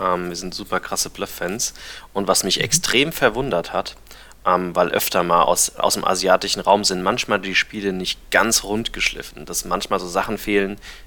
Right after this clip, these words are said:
Speaker 1: die bei uns bei, bei internationalen Verlagen, die gro-, ganz große Auflagen machen, eher Standard sind. Und meine Güte, mir ist nicht ein Punkt bei What's Your Lying aufgefallen, den, der, der, der verkehrt ist. Sie haben,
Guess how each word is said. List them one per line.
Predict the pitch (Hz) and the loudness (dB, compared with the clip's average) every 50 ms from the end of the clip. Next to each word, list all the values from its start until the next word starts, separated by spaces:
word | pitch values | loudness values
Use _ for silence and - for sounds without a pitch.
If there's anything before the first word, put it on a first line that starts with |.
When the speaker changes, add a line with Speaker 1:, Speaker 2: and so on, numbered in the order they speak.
| - - | -16 -14
Speaker 1:
die | 98 95 | -8 0
bei | - 95 | 4 4
uns | 85 85 110 123 127 - - | 4 6 4 2 2 0 0
bei, | - 80 80 85 85 85 - - 127 - - - - - | 2 4 4 6 4 2 0 -4 -10 -16 -20 -16 -4 0
bei | 87 80 | 0 0
internationalen | - 98 98 117 104 - - 95 90 87 92 107 | 0 0 0 0 0 0 0 2 4 4 4 4
Verlagen, | 107 - 104 95 95 92 92 98 101 95 | 4 2 2 4 6 6 6 6 4 0
die | 90 90 | -4 -10
gro-, | - - 98 101 98 - | -10 -8 -6 -6 -4 0
ganz | - 107 123 123 - - | 2 4 4 4 2 0
große | - 117 107 - - | -2 -2 -2 -2 -2
Auflagen | - 95 - - 98 95 98 92 | -2 -2 0 0 2 2 2 2
machen, | 90 85 - - 101 101 - - - - - - - - - | -2 -2 -4 -4 -8 -10 -12 -16 -18 -18 -18 -20 -18 -8 -2
eher | 110 101 101 98 | 2 6 6 8
Standard | 98 - - - 92 95 92 85 78 - | 8 6 6 4 2 2 2 2 2 0
sind. | - 82 85 90 - - - - - - - - - - - | -4 -6 -6 -8 -10 -12 -14 -18 -18 -18 -18 -18 -18 -6 0
Und | - 101 98 95 | 0 2 2 4
meine | 92 101 123 143 147 147 131 | 6 6 6 6 4 2 0
Güte, | - 151 151 - 101 87 87 | -2 -4 -2 0 0 0 2
mir | 98 98 98 | 0 0 -2
ist | 98 - - 110 | 0 -2 -2 -4
nicht | 101 - - - - | -4 -8 -10 -2 4
ein | 95 101 120 135 156 - | 6 6 6 6 4 0
Punkt | - - 131 135 147 - - - | -2 0 0 0 -2 -4 -4 -2
bei | 92 98 95 | -2 0 0
What's | 98 110 - - - - | 0 0 0 0 0 0
Your | 113 107 | 2 2
Lying | 101 95 - 110 110 104 82 | 4 4 4 4 2 0 -2
aufgefallen, | - - - - - - - - - 78 85 98 117 143 - - - - - - - - - - | -2 -2 -4 -4 -8 -12 -12 -8 -6 -6 -4 -4 -6 -8 -10 -16 -20 -20 -20 -20 -20 -10 -2 0
den, | 98 95 95 87 67 - - - - - | 2 2 2 0 -2 -6 -12 -14 -4 0
der, | 92 71 - - - - - - - | 0 0 0 -4 -12 -16 -10 -2 2
der, | 101 90 | 2 2
der | - - 98 - | 2 0 -2 0
verkehrt | - 101 92 - - 113 110 113 - - | 0 -2 -2 0 2 4 4 4 2 0
ist. | - - - - | -2 0 2 2
Sie | - - 85 | 0 0 2
haben, | 90 98 104 107 107 | 2 2 2 0 -4